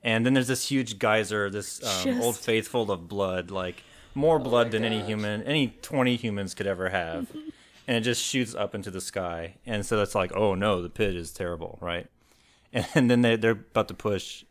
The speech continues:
Speaker 1: Ash into the pit. And he's like, "I don't even know these assholes." <laughs> And it's, it's really nice. Like, you know, fuck, fuck these guys, you know? And, um, the sex object of the movie, who he tries to romance throughout, is really weird, is mad at him because she thinks he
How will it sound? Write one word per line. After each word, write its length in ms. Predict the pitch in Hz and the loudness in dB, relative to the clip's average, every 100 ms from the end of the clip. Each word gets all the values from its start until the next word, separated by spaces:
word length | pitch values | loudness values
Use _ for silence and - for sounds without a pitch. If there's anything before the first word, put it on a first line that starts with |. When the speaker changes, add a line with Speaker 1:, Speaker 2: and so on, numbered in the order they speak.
| - | 0
Speaker 1:
Ash 220 | 107 104 | 2 2
into 120 | 101 85 | -2 -6
the 80 | - | -6
pit. 160 | - | -4
And 80 | 90 | -4
he's 120 | 90 | -2
like, 160 | 92 - | -4 0
"I 60 | |
don't 120 | 214 214 | 2 2
even 220 | 147 135 | 2 4
know 240 | 190 240 | 8 8
these 200 | 185 151 | 8 6
assholes." 500 | 127 123 - 120 113 - | 6 4 4 2 2 0
<laughs> 20 | |
And 100 | 175 - | 4 8
it's, 160 | 302 | 8
it's 480 | 302 240 294 269 294 | 8 8 6 8 6
really 220 | 190 294 135 | 8 6 6
nice. 260 | - 113 - 285 - - - _ - - - | 6 6 4 2 2 -2 -4 _ -6 -6 0
Like, 200 | 120 113 - | 0 0 -4
you 100 | 151 | -4
know, 60 | 139 | 2
fuck, 260 | 156 175 | 2 4
fuck 340 | 180 175 254 240 | 2 4 4 6
these 200 | 269 147 | 2 4
guys, 400 | 117 98 98 110 | 4 4 4 2
you 120 | 113 | 2
know? 240 | 117 123 | 4 4
And, 260 | 107 98 101 | 2 -2 -4
um, 520 | 104 98 92 92 92 | -4 -2 -2 -4 -6
the 420 | 113 104 101 98 101 | -6 -4 -2 -2 -2
sex 280 | 135 131 120 | -2 2 2
object 360 | 101 98 92 | 2 2 -4
of 40 | 95 | -4
the 60 | |
movie, 640 | 95 98 92 95 92 95 117 - | -4 -4 -4 -4 -4 -6 -10 -4
who 80 | |
he 100 | 101 | -4
tries 260 | 95 101 95 | 0 0 0
to 60 | 98 | -2
romance 420 | 98 95 92 90 | -2 -2 -2 -4
throughout, 340 | - 92 92 | -4 -4 -2
is 180 | 90 - | -6 -6
really 160 | 98 90 | -6 -4
weird, 320 | 90 87 82 _ _ _ _ _ _ _ - | -6 -6 -8 _ _ _ _ _ _ _ -4
is 140 | 107 | 2
mad 220 | 123 131 120 | 6 8 6
at 140 | 107 | 4
him 260 | 131 127 120 | 4 4 4
because 240 | - 104 | 0 -2
she 120 | - 101 | -4 -6
thinks 280 | 104 98 | -4 -4
he 120 | - | -8